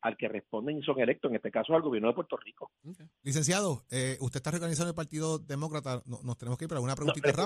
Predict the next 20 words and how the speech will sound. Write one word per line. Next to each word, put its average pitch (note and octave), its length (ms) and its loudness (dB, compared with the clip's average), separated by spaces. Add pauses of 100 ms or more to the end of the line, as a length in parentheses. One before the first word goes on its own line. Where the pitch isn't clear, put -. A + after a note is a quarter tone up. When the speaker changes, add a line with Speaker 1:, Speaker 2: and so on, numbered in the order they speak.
(260)
Speaker 1:
republicano D3 120 6
Speaker 3:
El C#3 60 4
Speaker 1:
también. B2 160 2
Speaker 3:
Partido D3+ 220 0
Republicano, E3+ 380 -2
Speaker 1:
Sí. - 20 -2
Speaker 3:
perdón, E3+ 340 0
eh, C3 340 0
le B2+ 140 0
hago C3 120 2
una D#3 100 0
preguntita D#3+ 400 -2
rápida. E3 460 0 (400)
Eh, B2+ 260 2
Speaker 1:
Sí. - 100 -2
Speaker 3:
Donald C3 300 -2
Trump, F3+ 380 0 (240)
Pence, F3+ 420 0 (180)
Christie, F#3+ 800 0
eh, C3+ 300 -2